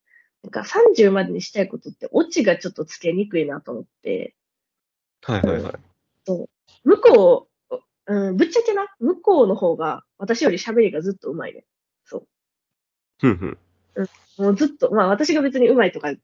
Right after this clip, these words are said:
Speaker 1: 思ってないけど、もう向こうはすごい人前で喋ることもすごい慣れてるし、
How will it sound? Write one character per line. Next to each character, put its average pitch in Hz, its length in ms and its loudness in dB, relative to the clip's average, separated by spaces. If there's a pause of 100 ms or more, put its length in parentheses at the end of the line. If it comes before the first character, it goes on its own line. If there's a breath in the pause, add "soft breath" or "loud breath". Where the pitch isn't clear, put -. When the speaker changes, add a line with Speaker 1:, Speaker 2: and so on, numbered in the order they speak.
(220)
Speaker 1:
思 180 180 -6
っ 170 60 -14
て 180 100 0
な 180 100 2
い 151 40 2
け 226 100 2
ど、 311 240 4 (320 loud breath)
も 180 140 -6
う - 80 -16
向 359 100 -4
こ 190 200 4
う - 20 4
は 165 340 -2
す 226 140 -18
ご 226 120 2
い 170 140 -2
人 311 220 -10
前 302 160 -2
で 285 60 -6
喋 269 240 -2
る 247 80 -2
こ 233 100 -4
と 180 80 -10
も 170 120 -12
す 196 100 -14
ご 226 100 2
い 185 40 -2
慣 160 140 -8
れ 165 80 -12
て 180 100 -18
る 180 100 -10
し、 175 440 -4